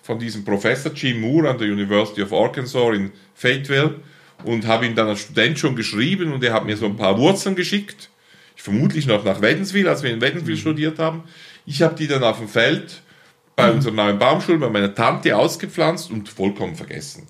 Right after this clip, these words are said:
Speaker 1: weil ich hatte ja anderes zu tun. Wichtigeres, ich musste ja irgendwie zunächst studieren und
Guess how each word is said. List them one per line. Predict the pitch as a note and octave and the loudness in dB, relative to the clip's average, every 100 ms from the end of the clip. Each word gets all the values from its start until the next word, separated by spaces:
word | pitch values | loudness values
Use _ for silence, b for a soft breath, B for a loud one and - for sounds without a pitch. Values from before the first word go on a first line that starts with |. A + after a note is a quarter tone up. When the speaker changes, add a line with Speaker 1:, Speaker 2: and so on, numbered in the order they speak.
| _ | _
Speaker 1:
weil | D2 - | -14 -12
ich | - | -10
hatte | D#2+ - | -10 -10
ja | D#2 C2 | -12 -8
anderes | F2+ G#2 G2 - | -10 -10 -12 -14
zu | - | -18
tun. | - C#2+ C#2 B B B | -16 -16 -16 B B B
Wichtigeres, | G2+ C3+ - A#2+ G#2 D#2+ - | -4 -2 -4 -4 -2 -2 -8
ich | - | -14
musste | F2 D#2+ - | -14 -14 -10
ja | C#2+ C#2 | -8 -8
irgendwie | A1+ D2+ C#2+ C#2+ C#2 | -8 -12 -14 -18 -16
zunächst | E2+ E2+ E2+ | -10 -10 -10
studieren | - D#2+ A2+ E3 D#3 | -14 -10 -4 -2 -2
und | B2 G#2+ | -8 -12